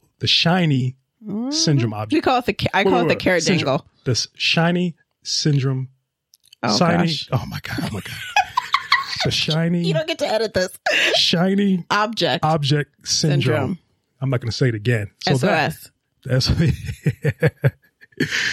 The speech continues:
Speaker 1: <laughs> so we know about that. And there could be so many different things that come along our pathway. But if it isn't the pathway that God has designed for us,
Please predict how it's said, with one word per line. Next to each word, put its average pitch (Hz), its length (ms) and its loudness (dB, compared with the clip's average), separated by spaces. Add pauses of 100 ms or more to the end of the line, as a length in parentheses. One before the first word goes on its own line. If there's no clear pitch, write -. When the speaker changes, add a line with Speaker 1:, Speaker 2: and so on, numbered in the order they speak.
(200)
Speaker 1:
<laughs> - 60 0
so 170 80 2
we 151 80 2
know 190 120 2
about 123 260 0
that. 101 180 -2 (160)
And 131 500 0
there 160 140 0
could 156 100 0
be 139 60 2
so 185 240 2
many 175 180 0
different 143 320 -2
things 131 320 0
that 120 160 0
come 147 500 0 (360)
along 165 340 2
our 156 120 2
pathway. 123 640 0 (240)
But 131 140 2
if 127 80 2
it 135 160 -2
isn't 196 240 0
the 165 80 -2
pathway 165 320 0
that 139 140 -2
God 139 220 0
has 127 100 0
designed 131 480 0
for 117 160 -2
us, - 400 2